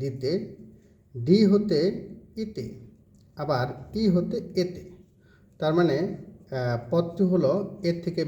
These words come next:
বি, বি হতে সি, সি থেকে ডি, ডি হতে ই, ই হতে এ। সুতরাং মোট দূরত্ব, তাহলে আমরা এই, এটার যোগফল, তাহলে এগুলো আমরা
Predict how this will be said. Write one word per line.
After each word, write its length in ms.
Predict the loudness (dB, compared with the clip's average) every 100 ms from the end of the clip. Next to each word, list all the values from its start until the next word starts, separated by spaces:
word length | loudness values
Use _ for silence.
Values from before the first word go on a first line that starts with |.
| -2
বি, 120 | 0 0
বি 100 | 0 -2
হতে 220 | -2 -6 -10
সি, 120 | -4 -4 -2
সি 100 | -6 -6
থেকে 180 | -6 -4 -2
ডি, 100 | 0 0
ডি 60 | 0 0
হতে 200 | -2 -6 0
ই, 40 | 0 -2 -4
ই 20 | -4
হতে 220 | -2 -2 -4 -6 -10
এ। 20 | -10 -10 -20 _ _ -20 -20 _
সুতরাং 280 | -2 4 6 6 8
মোট 140 | 6 6 4
দূরত্ব, 380 | 6 6 0 -8 -10 -12 -10
তাহলে 220 | -4 -2
আমরা 200 | -2 -2 -6 -14 -20 -4
এই, 160 | 2 2 2 -4 -10 -2
এটার 200 | 2 2 4
যোগফল, 380 | 0 0 -2 -2 2
তাহলে 160 | 2
এগুলো 160 | 2 0
আমরা 140 | -2